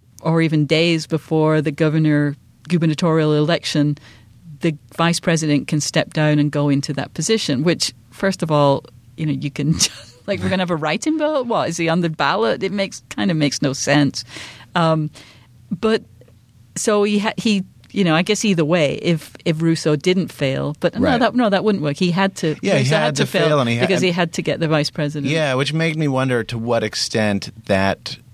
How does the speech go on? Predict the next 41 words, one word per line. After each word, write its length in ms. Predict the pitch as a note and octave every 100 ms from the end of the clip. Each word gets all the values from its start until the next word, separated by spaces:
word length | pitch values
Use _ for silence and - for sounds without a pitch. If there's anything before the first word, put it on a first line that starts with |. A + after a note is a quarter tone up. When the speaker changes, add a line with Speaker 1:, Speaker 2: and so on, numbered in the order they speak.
| -
Speaker 2:
uh, 280 | F#2 E2+ E2
idea 460 | F#2+ F#2 G#2+ A2 F#2
that 120 | F#2
is 120 | G2
very 340 | G2+ D3+ D3+ C3
strongly 380 | - B2 A2
hinted 260 | G2+ A#2 G#2+
at 140 | F#2+
at 140 | F2+ F2+
the 60 | A#2+
Speaker 1:
Yeah. 140 | F2+ -
Speaker 2:
end, 380 | G#2+ G2+ F#2+ F2
Speaker 1:
Yeah. 120 | F#3 - -
Speaker 2:
um, 380 | G2 F2+ F2 F2+ - - - - _ _ _ - -
really 500 | B2 C3+ C3+ A#2 A2
holds 380 | F#2 A2+ G#2
water. 460 | F#2 F2 D#2+ C#2+ B1+
Speaker 1:
Right. 220 | F3 D3+ - -
Speaker 2:
Uh, 260 | A2 G#2 G2+
because 380 | A#2+ A#2 C3+
also, 560 | B2 D3+ E3+ C#3 A#2 G#2+ -
you 160 | B2+
know, 80 | A#2
there's 220 | A#2 A2+
a, 80 | B2
there 180 | G#2 A#2
are 40 |
a 40 | A2+
bunch 300 | C#3+ E3 D#3
of 120 | A2+
machinations 600 | A2 A2 A2 G#2 - G2+ -
early 320 | G#2 G2+ F2+ -
on, 480 | D#3+ D3 A2+ G#2 G2+
Speaker 1:
Mm-hmm. 280 | F#3+ F3+ F3+
Speaker 2:
the 100 | A2
relevance 600 | A#2 B2+ D3 C#3+ B2+ -
of 140 | G#2+
which 440 | G#2 A2+ G#2 - -
Speaker 1:
Right. 280 | A2 F#3 E3
Speaker 2:
later 420 | B2+ A#2 G#2+ G2+ - - -
seem 720 | - - B2 A2+ G#2+ G#2 G2